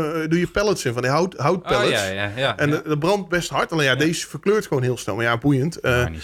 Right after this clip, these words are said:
Speaker 2: zo uit.
Speaker 1: eh, er zitten, eh, redelijk grote pizzastenen in. Je kunt tot achtentwintig centimeter diameter gewoon erin, eh, schuiven.
Speaker 2: Oh, dat is wel prima,
Speaker 1: Ja,
Speaker 2: ja.
Speaker 1: is echt,
Speaker 2: Ja.
Speaker 1: eh,
Speaker 2: Ja.
Speaker 1: een tip. Eh, maar ze hebben hem, zeg maar, één keer in de zoveel tijd, eh, staan.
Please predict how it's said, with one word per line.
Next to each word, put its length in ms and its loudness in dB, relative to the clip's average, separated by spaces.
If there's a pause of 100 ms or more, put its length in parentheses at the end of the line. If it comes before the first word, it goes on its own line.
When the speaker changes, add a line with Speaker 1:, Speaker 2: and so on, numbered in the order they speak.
Speaker 2:
zo 60 -2
uit. 200 -4
Speaker 1:
eh, 220 2
er 120 -2
zitten, 260 0
eh, 220 0
redelijk 300 2
grote 280 0
pizzastenen 540 0
in. 100 2
Je 80 2
kunt 200 2
tot 160 -2
achtentwintig 520 0
centimeter 400 0
diameter 460 2
gewoon 180 0
erin, 260 2
eh, 220 2
schuiven. 520 0
Speaker 2:
Oh, 60 -2
dat 80 0
is 60 -8
wel 120 -4
prima, 320 -4
Speaker 1:
Ja, 100 -2
Speaker 2:
ja. 60 -4
Speaker 1:
is 120 -2
echt, 180 -8
Speaker 2:
Ja. 240 2
Speaker 1:
eh, 80 0 (160)
Speaker 2:
Ja. 240 -2 (120)
Speaker 1:
een 260 0
tip. 180 0
Eh, 340 2
maar 120 0
ze 80 -2
hebben 180 2
hem, 200 0 (260)
zeg 140 0
maar, 120 2
één 180 0
keer 120 -4
in 80 2
de 60 0
zoveel 240 0
tijd, 320 0
eh, 680 2
staan. 440 0